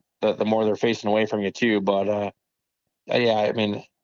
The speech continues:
<clears throat> really, if they're, if they're facing pretty hard away from you and you tuck it in right behind those ribs, I mean, you're gonna get up into the goods and stuff. It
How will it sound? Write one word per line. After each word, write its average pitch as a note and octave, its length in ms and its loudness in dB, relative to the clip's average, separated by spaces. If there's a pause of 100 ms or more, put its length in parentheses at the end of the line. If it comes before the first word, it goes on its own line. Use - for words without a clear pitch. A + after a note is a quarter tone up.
(140)
<clears throat> C#3+ 340 -8
really, C3+ 360 2
if A2+ 100 -2
they're, C#3+ 120 2
if B2+ 220 0
they're C3+ 140 2
facing B2+ 340 0
pretty A#2 180 0
hard A2+ 260 0
away A2 200 2
from A#2+ 160 -6
you A2+ 80 -4
and G#2+ 80 -6
you G#2 80 -6
tuck A2+ 260 -4
it G#2+ 60 0
in G#2 80 -2
right G#2 140 -2
behind G#2+ 240 -6
those G2 140 -10
ribs, G2+ 380 -2
I G2 40 -6
mean, G2 200 -12
you're G2 140 -12
gonna G2+ 180 -8
get G#2 160 -4
up G2+ 140 -6
into G2 140 -6
the F#2 120 -6
goods G#2 260 -4
and - 80 -20
stuff. G2+ 320 -4
It - 80 -18